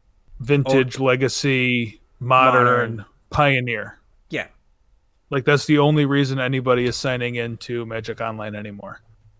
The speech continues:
Speaker 2: Yes.
Speaker 1: So if you were able to pull those people over to Arena and just have Arena and not keep up with two clients, I wonder, like, how much more profitable it would be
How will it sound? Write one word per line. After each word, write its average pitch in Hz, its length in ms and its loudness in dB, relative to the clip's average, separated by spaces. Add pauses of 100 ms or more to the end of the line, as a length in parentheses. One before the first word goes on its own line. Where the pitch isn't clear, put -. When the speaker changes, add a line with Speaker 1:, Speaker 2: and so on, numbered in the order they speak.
Speaker 2:
Yes. - 440 -16 (360)
Speaker 1:
So 123 640 -4 (760)
if 147 180 -4
you 151 120 2
were 147 160 6
able 139 240 4
to 123 100 0
pull 143 320 2
those 123 320 -2
people 131 420 -6
over 120 240 -4
to 123 200 -6
Arena 113 460 -8
and 113 200 -10
just 123 280 -6
have 120 220 0
Arena 113 600 -4 (320)
and 123 160 -2
not 117 240 0
keep 135 240 -2
up 120 160 -2
with 117 140 -8
two 120 160 -8
clients, 120 760 -4 (380)
I 127 60 0
wonder, 131 720 4 (480)
like, 135 160 0
how 135 220 2
much 131 320 0
more 123 360 2
profitable 156 720 0
it 165 120 4
would 151 220 -6
be 175 400 0